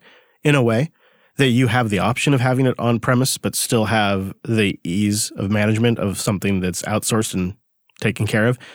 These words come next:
Businesses and enterprises love that kind of thing. They just love that. So that's sort of in line, I think, with who the potential customer base is.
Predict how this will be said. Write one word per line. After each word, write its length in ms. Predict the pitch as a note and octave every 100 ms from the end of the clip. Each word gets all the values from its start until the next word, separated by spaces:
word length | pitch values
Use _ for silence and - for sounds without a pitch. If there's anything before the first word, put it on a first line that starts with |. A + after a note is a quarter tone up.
| - _
Businesses 480 | D#3 D#3 D#3+ D3+ A#2+
and 80 | A2+
enterprises 560 | B2+ - G2+ F2+ G2 F#2
love 380 | G3 G#3 A2+
that 200 | G#2 -
kind 200 | - G2
of 60 | -
thing. 160 | - -
They 100 | -
just 380 | E3+ G3+ F3+ -
love 560 | F#3+ G2 G2+ A#2+ G#2+ G#2
that. 240 | E2 E2+ -
So 280 | - C3+ A2+
that's 220 | D3 E3+
sort 220 | - D3+
of 80 | A#2+
in 140 | A#2+ A2+
line, 180 | A2
I 60 | G2+
think, 240 | A2 F#2+
with 160 | G2 F#2+
who 100 | B2+
the 80 | G2
potential 460 | G#2+ A2+ A2+ G#2+
customer 400 | - A2+ A#2+ G2+
base 280 | F#2 F#2 -
is. 160 | F#2+